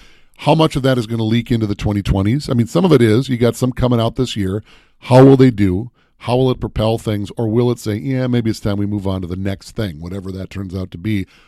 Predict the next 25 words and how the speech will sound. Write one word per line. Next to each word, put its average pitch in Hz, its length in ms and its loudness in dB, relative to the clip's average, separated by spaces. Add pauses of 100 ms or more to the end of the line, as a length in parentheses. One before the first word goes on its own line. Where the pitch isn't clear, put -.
(280)
Or 127 440 0 (380)
maybe 104 320 -4
if, 95 60 -6
as - 60 -16
long 107 200 -6
as 101 80 -12
you 107 40 -8
do 110 220 -4
it 165 80 -6
well, 90 340 -10
you 107 80 -16
could 80 160 -14
do 107 120 -4
this 110 180 -6
forever 107 540 -16
and 101 120 -20
capture 101 360 -18
that 92 240 -16
lightning 95 300 -14
in 92 80 -12
a 90 40 -14
bottle 92 340 -14
for 87 160 -18
all 95 180 -14
time. 117 420 -8